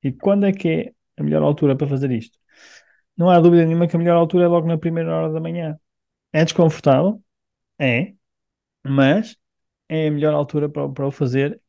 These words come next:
que não há desculpas, não há ninguém a, a ligar, não há ninguém a mandar mensagem no WhatsApp,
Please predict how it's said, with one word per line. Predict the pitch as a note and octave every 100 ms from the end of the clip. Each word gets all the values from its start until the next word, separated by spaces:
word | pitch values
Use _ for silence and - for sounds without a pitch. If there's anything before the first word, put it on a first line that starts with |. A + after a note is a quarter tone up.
| _ _ _
que | D3
não | D#3
há | D#3
desculpas, | D#3 - C3 A#2+ G#2+
não | B2+ C3+
há |
ninguém | C3+ B2+ C3 B2+
a, | B2 C3 C#3+ F3+
a |
ligar, | B2+ A#2+ C3 C#3+ C#3+
não | C3
há | B2+
ninguém | B2+ B2 B2+ B2
a | A#2
mandar | A#2+ A#2+
mensagem | B2 B2 A2+
no | A2+
WhatsApp, | G#2+ - C3 C3+ -